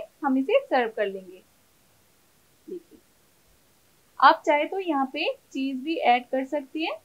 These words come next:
लेकिन मैं गार्निशिंग के टाइम में थोड़ा सा चीज ऐड करूंगी, लेकिन आप अगर ज्यादा डालना चाहे तो आप इसमें थोड़ा सा ऐड कर सकते हैं। तो गैस का फ्लेम बंद कर दिया है, सर्व कर लेंगे हम। लीजिए फ्रेंड्स,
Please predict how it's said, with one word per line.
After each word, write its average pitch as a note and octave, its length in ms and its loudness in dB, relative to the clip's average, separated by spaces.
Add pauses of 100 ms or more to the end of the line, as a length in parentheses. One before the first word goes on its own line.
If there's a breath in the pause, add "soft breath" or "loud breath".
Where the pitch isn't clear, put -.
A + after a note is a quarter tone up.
लेकिन C4 260 -6
मैं C4 280 0
गार्निशिंग A#3+ 560 0
के D4+ 120 -8
टाइम C#4+ 300 -4
में F#4 100 0 (120)
थोड़ा C#4+ 340 -4
सा C#4 200 -4
चीज C4+ 280 -6
ऐड A#3 200 -4
करूंगी, B3+ 420 -4 (800)
लेकिन A#3+ 400 -6 (340)
आप C4+ 240 10
अगर A#3 280 -2
ज्यादा G#3 320 0
डालना C4+ 360 -2
चाहे C#4 260 -4
तो F4 140 -4
आप C#4 180 4
इसमें C#4 320 -10
थोड़ा A#3 260 -6
सा C#4 280 -4
ऐड A#3 180 -2
कर - 200 -4
सकते G3 380 -10
हैं। - 160 -16 (360)
तो A3 60 0
गैस A3+ 280 -6
का D#4 60 -2
फ्लेम D#4+ 300 -4
बंद C4 240 0
कर C#4 140 -4
दिया C#4 200 -4
है, D5 80 0
सर्व A#3 320 0
कर G3+ 180 -4
लेंगे F#3 320 -12
हम। G3 180 -12 (1900)
लीजिए B3 400 -4
फ्रेंड्स, G3+ 240 -8